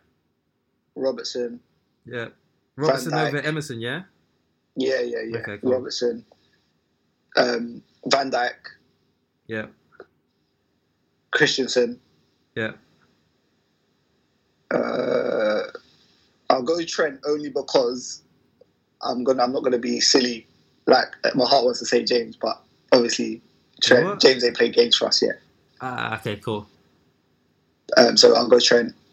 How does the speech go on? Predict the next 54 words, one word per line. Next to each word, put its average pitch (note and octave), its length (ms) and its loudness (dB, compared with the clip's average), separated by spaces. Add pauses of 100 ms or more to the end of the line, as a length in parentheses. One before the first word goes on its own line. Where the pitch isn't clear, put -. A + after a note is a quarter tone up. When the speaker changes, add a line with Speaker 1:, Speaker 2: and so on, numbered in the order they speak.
(220)
Speaker 1:
Um, A#2+ 440 4 (500)
actually, F#3+ 360 4
but G#3 160 4
actually, C3 420 -4
I'll, C#3 140 2
Speaker 2:
Yeah, A3+ 220 12
Speaker 1:
I'll G#3+ 60 8
Speaker 2:
yeah. D#3+ 100 4
Speaker 1:
go - 60 -2
James. D#3+ 420 -4
Speaker 2:
Yeah. B2+ 280 0 (120)
Speaker 1:
'Cause, C#3 220 -2
'cause, C#3+ 220 4 (220)
you D3+ 80 4
know, G#3 300 2 (360)
I'll G3+ 140 8
go G3+ 140 0
James F3 280 0
'cause C3+ 140 -8
James E3 140 -2
is C#3+ 60 -6
a C3+ 40 -6
better B2 140 -2
defender, B2+ 300 -6 (160)
one B2+ 100 -2
hundred C3 160 -2
percent. A#2+ 260 -2 (120)
Speaker 2:
Yeah. A#2 180 -4 (720)
Speaker 1:
James C#3+ 180 4
is C#3 60 -2
a - 40 2
better A#2+ 140 4
defender, B2 360 0
and A2+ 160 -6
he's, A2+ 100 -4
and - 120 0
he's A#2 100 -8
got A2+ 140 6
everything A#2 280 -2
that, C3 100 -2
Speaker 2:
And D3 140 2
Speaker 1:
that - 80 6
Speaker 2:
say, A3 80 4
Speaker 1:
Trent's - 200 4
got, - 80 -2
Speaker 2:
say A3 60 4
Speaker 1:
to G#3 60 4
be G#3 60 2
Speaker 2:
what G3 100 4
you F#3 60 0
Speaker 1:
honest. F3 100 -4
Speaker 2:
feel, G3+ 200 0
innit? D3 280 -4
Don't, E3+ 340 -4